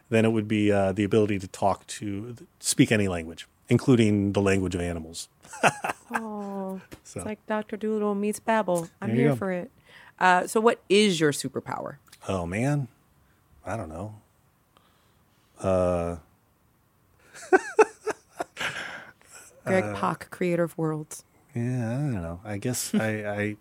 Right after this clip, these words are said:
Speaker 1: I, I, it's, it's a bit of a cliche. I guess words.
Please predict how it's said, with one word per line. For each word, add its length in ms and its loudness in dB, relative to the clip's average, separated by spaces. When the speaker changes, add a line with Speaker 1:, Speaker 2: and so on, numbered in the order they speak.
Speaker 1:
I, 320 -2
I, 60 -10
it's, 260 -6
it's 180 -4
a 40 -2
bit 140 6
of 80 2
a 60 2
cliche. 280 -4
I 100 4
guess 180 8
words. 600 8